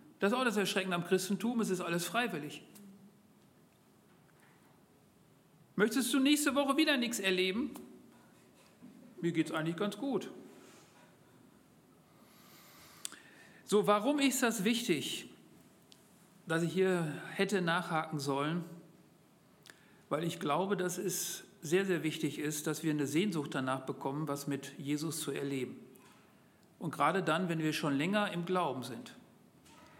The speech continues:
Ich habe das auch noch heu-, bis heute nicht richtig ergründet, warum Leute, wenn sie gläubig werden, meistens begeistert starten. Und bei vielen,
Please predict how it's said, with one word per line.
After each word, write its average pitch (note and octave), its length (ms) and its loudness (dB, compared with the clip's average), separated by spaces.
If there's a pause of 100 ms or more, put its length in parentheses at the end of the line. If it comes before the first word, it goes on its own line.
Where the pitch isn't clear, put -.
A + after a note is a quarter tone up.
(1200)
Ich E3+ 160 -2
habe F#3 240 4
das F#3+ 200 2
auch E3+ 200 0
noch F3 260 0
heu-, A3 200 2
bis A#3+ 260 -2
heute G#3 300 2
nicht E3+ 180 0
richtig F#3+ 340 0
ergründet, E3+ 680 0
warum D#3 260 2
Leute, F#3 380 2
wenn E3+ 140 -4
sie D#3 120 0
gläubig D#3 500 -2
werden, E3 280 -4
meistens C#3 400 -4
begeistert E3 560 -4
starten. B2 420 -8 (2000)
Und E3+ 260 0
bei D3+ 180 4
vielen, A3+ 680 0